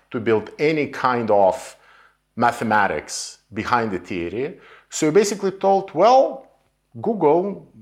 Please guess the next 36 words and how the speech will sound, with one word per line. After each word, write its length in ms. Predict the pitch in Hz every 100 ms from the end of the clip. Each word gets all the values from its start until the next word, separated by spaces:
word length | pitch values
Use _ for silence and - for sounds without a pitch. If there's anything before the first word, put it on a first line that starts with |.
| 101
it 160 | 143 -
sits 220 | 233 -
on 80 | 151
a 60 |
lot 140 | 143 135
of 160 | 104
data, 600 | 147 180 175 104 131 170 - - _
so 540 | - - 156 147 156 156
what 240 | 175 208
else 160 | 233 226
can 160 | 143
account 400 | 127 - 135 123
for 120 | 120 123
all 120 | 117
its 160 | 101 -
riches?" 600 | 101 80 73 71 - - _ - - - _ _ _ 139
And 280 | 160 165 160 - _ -
I 100 | 196
just 240 | 226 -
think 180 | 254 240
that 160 | 127 120
this 180 | 165
is 140 | 143 123
a 60 |
very 280 | 120 156 156
naive 800 | 139 120 123 117 101 - - - _ _
way 420 | 92 117 123 135 131 -
to 60 |
think 240 | 147 247 233
about 300 | 123 98 98
it, 140 | 98
because, 560 | 101 - 113 - - _ 123
again, 320 | 131 160 139
it 120 | 143
assumes 840 | 165 - 156 131 92 113 - - _ _ _ _ _ _
that 480 | 123 120 117 110 -